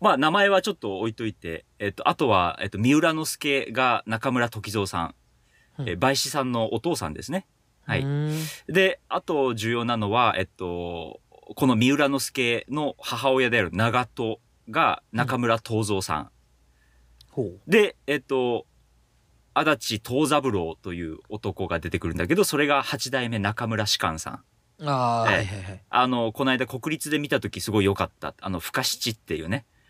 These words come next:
Speaker 1: あの、
Speaker 2: うんうん。
Speaker 1: 漁師、すごい力の強い漁師、実はっていう役だったけど、
Speaker 2: はいはいはい。
Speaker 1: それです。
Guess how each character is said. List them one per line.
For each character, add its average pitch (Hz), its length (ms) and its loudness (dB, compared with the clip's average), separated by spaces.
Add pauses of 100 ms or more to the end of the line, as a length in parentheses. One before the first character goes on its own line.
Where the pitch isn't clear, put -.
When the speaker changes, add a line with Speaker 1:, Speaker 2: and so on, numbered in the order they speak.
(140)
Speaker 1:
あ 98 160 0
の、 87 360 2
Speaker 2:
う 113 40 -8
ん 110 40 -8
う - 40 -8
ん。 95 60 -16 (280)
Speaker 1:
漁 127 200 4
師、 90 420 -4
す - 200 -6
ご 147 100 0
い 117 40 -2
力 104 240 0
の 95 60 -2
強 92 200 -2
い - 20 -6
漁 87 200 -2
師、 - 360 -6 (180)
実 107 300 -2
は 104 120 6
っ 110 60 -8
て - 140 -14
い 85 40 -6
う - 20 -4
役 82 200 -6
だ 78 80 -6
っ - 40 -14
た - 120 -20
け - 80 -14
ど、 - 140 -12 (180)
Speaker 2:
は 160 200 0
い - 20 0
は 123 160 -4
い 110 60 -6
は 104 120 -8
い。 92 40 -4
Speaker 1:
そ 117 120 4
れ 98 60 2
で 92 100 -4
す。 - 220 -8